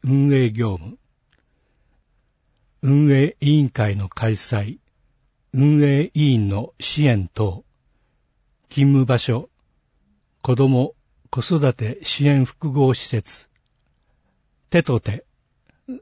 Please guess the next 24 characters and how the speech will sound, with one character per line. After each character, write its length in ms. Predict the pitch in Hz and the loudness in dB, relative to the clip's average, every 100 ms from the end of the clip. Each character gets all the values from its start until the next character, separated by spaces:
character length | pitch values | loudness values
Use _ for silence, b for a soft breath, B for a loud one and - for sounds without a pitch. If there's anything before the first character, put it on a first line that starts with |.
| _ _ - | _ _ -16
採 280 | - 147 156 | -2 2 4
用 240 | 151 113 | 4 2
日 180 | 101 131 _ _ _ | -2 -10 _ _ _
四 160 | - 131 | -6 0
月 400 | 151 - - 135 | 0 -2 -4 -4
一 100 | 117 | -2
日、 460 | 120 107 - - _ _ _ _ _ _ | -2 -4 -10 -18 _ _ _ _ _ _
試 160 | - - | -10 0
験 280 | 156 135 101 | 2 4 2
日 220 | 101 - _ _ _ _ _ | -4 -12 _ _ _ _ _
二 200 | 175 127 | 0 2
月 260 | 156 - 151 | 2 2 0
二 160 | 156 | 0
十 240 | 131 117 98 | 0 -2 -2
五 160 | 107 | 0
日 380 | 117 95 - - | 0 -2 -8 -12
火 180 | - 120 | -4 0
曜、 340 | 120 113 92 - _ _ _ _ _ _ - | 2 2 -2 -12 _ _ _ _ _ _ -2
申 180 | 135 156 | 2 2
し 140 | - | 0
込 140 | - 147 | 0 0
み 140 | 135 | 0
期 120 | - | -2
限 320 | 117 98 123 | -4 -4 -6